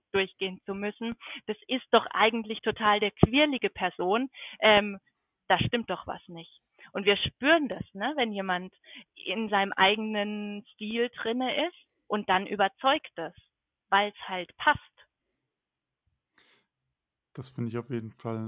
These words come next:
Speaker 2: 'n, 'n sehr schönen Punkt, noch valide und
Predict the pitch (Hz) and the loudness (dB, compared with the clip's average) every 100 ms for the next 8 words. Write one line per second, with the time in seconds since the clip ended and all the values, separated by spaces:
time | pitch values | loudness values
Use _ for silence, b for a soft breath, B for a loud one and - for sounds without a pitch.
0 | 113 143 107 104 104 104 _ _ _ _ | -10 -10 -8 -8 -10 -18 _ _ _ _
1 | _ _ _ _ 262 220 123 110 120 113 | _ _ _ _ -14 -4 -4 0 0 0
2 | - 135 131 123 113 - 113 113 - 110 | -4 -2 0 -2 -6 -8 -8 -8 -10 -10
3 | 117 113 120 127 123 113 113 110 | -6 -4 -4 -2 -2 -2 -4 -8